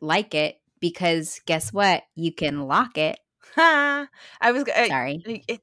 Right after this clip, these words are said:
Speaker 2: y-, you don't see very many lockets that actually have keys,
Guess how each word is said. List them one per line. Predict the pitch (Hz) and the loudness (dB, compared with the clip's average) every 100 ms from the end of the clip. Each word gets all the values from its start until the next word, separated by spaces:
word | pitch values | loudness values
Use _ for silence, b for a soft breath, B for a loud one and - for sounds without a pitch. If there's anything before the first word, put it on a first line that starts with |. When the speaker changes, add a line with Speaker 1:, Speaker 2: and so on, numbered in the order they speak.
| - | -14
Speaker 2:
y-, | 196 - - | -16 -16 -20
you | 196 233 233 | -14 -12 -6
don't | 311 403 - | -6 -6 -10
see | - 226 208 | -14 -10 -8
very | 170 151 | -8 -8
many | 151 147 | -8 -8
lockets | 135 101 - - _ - - | -6 -6 -8 -18 _ -20 -18
that | - _ _ - | -18 _ _ -16
actually | 165 - - 57 | -14 -14 -16 -16
have | 170 - | -16 -18
keys, | - 180 - 190 - | -18 -18 -18 -20 -20